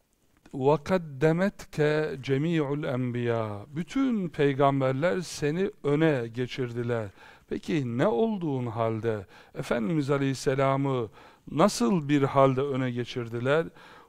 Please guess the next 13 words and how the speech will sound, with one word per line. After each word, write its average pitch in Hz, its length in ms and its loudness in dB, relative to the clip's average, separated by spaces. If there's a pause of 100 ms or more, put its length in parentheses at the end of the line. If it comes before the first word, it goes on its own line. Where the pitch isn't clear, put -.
(140)
وَاَنْتَ 160 1000 2 (240)
تَخْتَرِكُ 170 720 -2
السَّبْعَ 143 800 -2
الطِّبَاقَ 135 760 -2 (180)
بِهِمْ 151 580 -2 (440)
فِي 147 760 -4
مَوْكِبٍ 131 960 -2 (100)
كُنْتَ 147 320 -6 (100)
ف۪يهِ 139 500 -6
صَاحِبَ 120 560 -4 (140)
الْعَلَمِ. 120 680 0 (640)
Sen 170 580 -2 (400)
tahtariku 160 960 -2